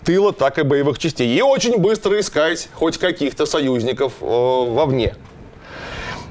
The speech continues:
И фигура Врангеля в данном случае была, на мой взгляд, крайне удачной. Потому что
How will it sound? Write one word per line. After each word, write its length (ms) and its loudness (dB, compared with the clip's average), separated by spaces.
И 300 2
фигура 360 4
Врангеля 540 2
в 40 -2
данном 340 4
случае 380 2
была, 480 4
на 160 2
мой 220 4
взгляд, 320 2
крайне 340 2
удачной. 680 2
Потому 360 4
что 400 2